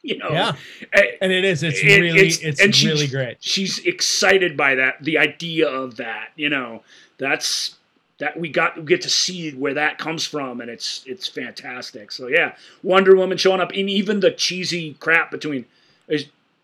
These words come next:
Speaker 1: is she with you? No, I thought she was <laughs> with you."
Speaker 2: Yeah.
Speaker 1: <laughs> She's not with either of 'em. She's with 'em both, but she's not with either of 'em. That's, it, it's, it's, it's a,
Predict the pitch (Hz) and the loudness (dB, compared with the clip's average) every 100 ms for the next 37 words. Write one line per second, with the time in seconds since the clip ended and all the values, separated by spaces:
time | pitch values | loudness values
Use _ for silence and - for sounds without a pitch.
0 | _ _ _ _ _ 135 - 170 156 143 | _ _ _ _ _ -4 -4 -2 -2 0
1 | 196 226 - 143 143 143 170 147 - 160 | -2 -4 -8 -6 -4 -2 -2 -4 -4 -6
2 | 139 - - 226 - 277 254 - 165 170 | -8 -10 -8 -10 2 4 4 0 0 0
3 | 151 381 - - - - 466 - 302 - | 0 -4 -6 -12 -8 -6 -6 -10 -14 -14
4 | 554 - _ _ - - - - 214 277 | -16 -20 _ _ -20 -20 -12 -6 -4 2
5 | 294 302 285 254 320 330 247 185 147 123 | 4 4 4 4 6 6 6 6 2 -6
6 | 104 - - 262 247 214 262 262 190 165 | -4 -2 2 2 2 6 8 8 6 0
7 | 160 151 180 - 208 180 165 196 180 165 | -2 -2 -4 -2 -2 -2 -4 -2 0 2
8 | 143 135 131 135 - - 160 - 160 165 | 0 -2 -4 -4 -4 -6 -8 -2 -2 0
9 | - - 175 - - 160 170 156 143 | -4 -4 -4 -2 -4 -2 0 2 0